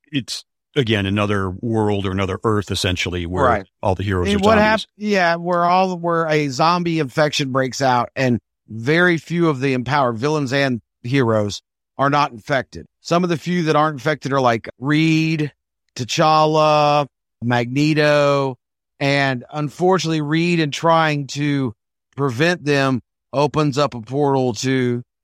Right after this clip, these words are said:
Speaker 2: the, the negative zone, and these zombies get out to other Earths in
Speaker 1: Oh,
Speaker 2: the,
Speaker 1: okay.
Speaker 2: the, uh, in the multiverse. They would usually be, like, four or five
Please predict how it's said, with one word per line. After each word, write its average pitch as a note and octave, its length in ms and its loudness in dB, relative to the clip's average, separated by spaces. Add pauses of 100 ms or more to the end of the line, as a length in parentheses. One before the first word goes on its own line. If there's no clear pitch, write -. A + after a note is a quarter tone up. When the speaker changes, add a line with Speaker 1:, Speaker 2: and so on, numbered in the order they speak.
(200)
Speaker 2:
the, B2 260 0
the A#2+ 140 -2
negative B2 360 -2
zone, A2 520 0
and A2 320 0 (400)
these B2 260 0
zombies B2+ 420 0
get A#2+ 140 -2
out A#2 200 0
to G#2+ 120 -8
other A#2 340 0 (300)
Earths G#2+ 580 -2 (340)
in A#2+ 120 0
Speaker 1:
Oh, F2+ 180 2 (100)
Speaker 2:
the, G2 140 -4
Speaker 1:
okay. - 40 -6
Speaker 2:
the, G#2+ 220 -4
uh, - 300 -14 (140)
in A#2+ 140 -4
the A#2+ 80 -4
multiverse. G2+ 560 0 (420)
They G#3+ 120 2
would A3+ 160 0
usually A#3+ 220 4
be, G#3+ 80 2
like, F3+ 140 0
four F#3 220 0
or F3 40 2
five E3 440 2